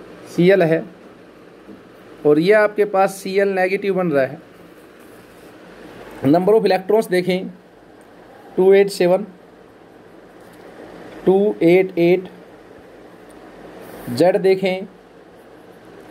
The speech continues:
सेवनटीन, Z देखें सेवनटीन, E देखें सेवनटीन, E देखें एटीन,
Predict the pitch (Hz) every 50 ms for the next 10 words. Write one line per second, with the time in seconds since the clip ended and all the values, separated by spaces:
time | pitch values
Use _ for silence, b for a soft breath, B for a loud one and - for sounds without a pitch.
0 | - - - - - - - - - - - 156 160 165 170 175 170 180 180 185
1 | 196 196 196 - - - - - - - - - - - - - - - - 139
2 | 170 180 175 180 175 190 185 180 190 185 185 185 185 - 160 - - 156 156 160
3 | 165 165 160 170 170 175 180 196 185 - - - - - - - - - - -
4 | - - - - - - 185 202 208 185 196 196 185 - 196 180 185 190 196 202
5 | - - - - - - - - - - - - - - - 160 165 165 170 170
6 | 165 175 175 175 180 185 180 - - - - - - 185 190 202 208 185 190 185
7 | 185 - 175 175 180 180 175 - - - - - 156 160 160 160 170 147 123 107